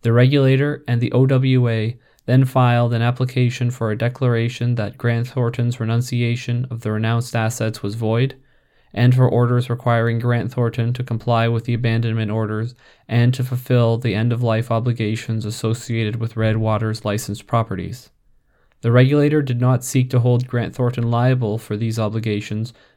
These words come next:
beyond the assets remaining in the Redwater estate. Grant Thornton brought a cross-application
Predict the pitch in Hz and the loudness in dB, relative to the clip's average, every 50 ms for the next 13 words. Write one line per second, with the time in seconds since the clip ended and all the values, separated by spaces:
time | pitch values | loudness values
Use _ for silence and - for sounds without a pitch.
0 | _ - 120 123 123 127 131 135 139 131 123 123 120 123 - 123 120 - - 123 | _ 0 4 4 6 6 6 6 6 4 4 4 2 2 0 0 0 0 0 0
1 | 117 117 117 120 117 117 113 113 110 110 107 110 110 107 104 110 107 101 101 104 | 0 2 2 2 0 0 -2 -2 -2 -2 -2 -2 -2 -2 -2 -2 -4 -4 -4 -4
2 | 98 - - - - 113 113 107 120 - - _ _ _ _ _ _ _ _ _ | -6 -8 -8 -6 -4 -4 -4 -4 -6 -12 -18 _ _ _ _ _ _ _ _ _
3 | _ _ _ _ _ _ _ _ - 127 127 131 131 127 - - - _ _ _ | _ _ _ _ _ _ _ _ 4 6 6 6 6 2 -2 -8 -20 _ _ _
4 | _ - - 127 120 120 123 135 123 123 120 117 113 113 113 113 110 98 - - | _ -2 2 2 2 4 4 2 2 2 2 2 2 2 2 0 -2 -4 -6 -4
5 | - - 135 131 131 127 131 117 110 - - 107 - - 101 107 123 - - 117 | 0 4 6 6 6 6 4 0 -2 -2 -6 -8 -6 -4 -4 -4 -4 -6 -6 -4
6 | 123 123 | -4 -6